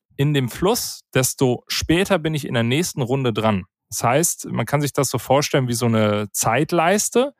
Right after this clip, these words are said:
und wir handeln alles von oben nach unten ab und legen die dann auch in der richtigen Reihenfolge wieder hin. Das heißt, wenn ich ganz unten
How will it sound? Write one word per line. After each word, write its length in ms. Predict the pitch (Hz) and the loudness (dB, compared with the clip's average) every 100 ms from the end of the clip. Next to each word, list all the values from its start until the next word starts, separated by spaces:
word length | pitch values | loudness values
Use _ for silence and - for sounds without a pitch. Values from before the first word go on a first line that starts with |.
| - - - - | -20 -20 -14 -2
und 160 | 127 117 | 0 2
wir 200 | 123 113 | 2 2
handeln 300 | 160 151 139 | 2 2 2
alles 300 | 147 175 - | 0 0 0
von 160 | 147 | -2
oben 240 | - 156 151 | 2 0 0
nach 160 | 127 | -2
unten 320 | - 139 - | -2 -6 -4
ab 240 | 120 185 - | -4 -4 -4
und 400 | - 131 - - _ _ _ - | -4 -4 -6 -12 _ _ _ -2
legen 440 | 127 170 202 196 | 2 2 0 -2
die 140 | 151 | -2
dann 200 | 156 151 | 0 0
auch 240 | 131 147 - | 2 0 0
in 80 | - | -2
der 140 | 139 127 | 0 0
richtigen 340 | 151 - 131 | -2 -4 -2
Reihenfolge 640 | 113 117 127 - 123 127 | 0 0 0 0 0 0
wieder 160 | 120 120 | 0 0
hin. 220 | 117 131 | 0 -2
Das 180 | 95 - | -2 0
heißt, 260 | 117 156 - | 0 0 0
wenn 120 | 127 | 0
ich 120 | 110 | 0
ganz 280 | 151 196 - | 0 0 0
unten 480 | 165 180 196 196 | 0 0 2 0